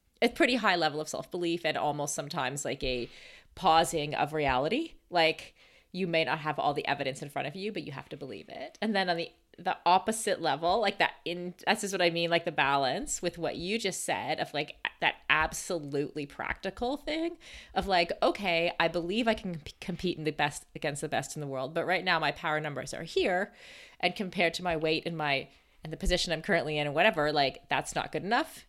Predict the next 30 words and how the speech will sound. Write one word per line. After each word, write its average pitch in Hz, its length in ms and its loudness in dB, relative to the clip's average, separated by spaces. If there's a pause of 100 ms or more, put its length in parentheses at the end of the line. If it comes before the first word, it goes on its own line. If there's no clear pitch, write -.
(140)
and 147 320 -2
I 131 80 -4
need 131 220 -8
to, 98 240 -4
like, 95 400 -4 (680)
absolutely, 143 760 0
like, 139 260 0
this 143 200 -4
is 143 120 -6
what 147 140 0
I 131 40 2
need 131 160 -4
to 170 60 -8
work 143 240 -6
on, 131 400 -4
find 123 340 -2
the 123 40 -4
right 113 260 -2
people 143 280 -4
to - 80 -4
help 135 160 -6
me 127 80 -8
work 123 220 -8
on - 140 -6
it, - 140 -8
learn 127 200 -10
the - 60 -8
right - 200 -10
things, - 320 -12
and 82 160 -16